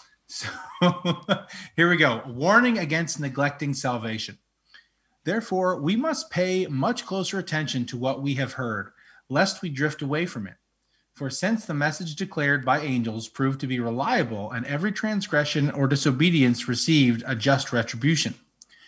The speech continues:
how shall we escape if we neglect such great salvation?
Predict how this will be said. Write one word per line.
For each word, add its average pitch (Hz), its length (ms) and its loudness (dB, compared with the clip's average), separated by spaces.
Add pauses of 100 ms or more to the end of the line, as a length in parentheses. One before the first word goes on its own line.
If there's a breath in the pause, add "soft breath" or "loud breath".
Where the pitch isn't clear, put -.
(280 soft breath)
how 185 240 8
shall 233 240 4
we 208 140 4
escape 196 640 2
if 151 180 -2
we 139 120 6
neglect 135 440 4
such - 280 2
great 120 220 2
salvation? 147 640 2